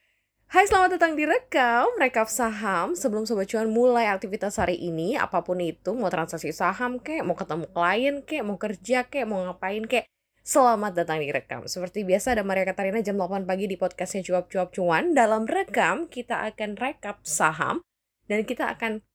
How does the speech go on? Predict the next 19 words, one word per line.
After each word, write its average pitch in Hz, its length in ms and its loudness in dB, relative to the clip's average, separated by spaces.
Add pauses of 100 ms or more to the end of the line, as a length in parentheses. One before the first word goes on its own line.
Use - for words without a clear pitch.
ketahui 277 380 0
juga 226 400 2
apa-apa 202 400 0
saja 240 400 0
yang 277 80 -4
masuk 330 400 -6
ke 302 80 2
dalam 214 560 2
radar 196 480 0
Rekam 254 260 -4
untuk 202 220 -8
bisa 220 160 -4
diperhatikan 202 500 -4
pada 214 160 -2
perdagangan 262 460 0
hari 403 100 2
ini, 349 140 4
Sobat 233 340 0
Cuan. 175 380 -2